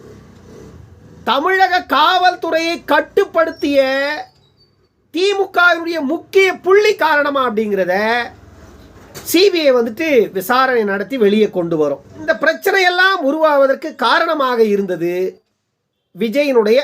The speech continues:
அந்த பரப்புரை. இந்த கரூர் சம்பவத்திற்கு பிறகு தி மு க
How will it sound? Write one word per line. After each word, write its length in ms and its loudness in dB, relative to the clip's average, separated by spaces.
அந்த 300 -6
பரப்புரை. 560 -2
இந்த 340 -4
கரூர் 380 0
சம்பவத்திற்கு 680 0
பிறகு 680 2
தி 200 -4
மு 160 -2
க 380 0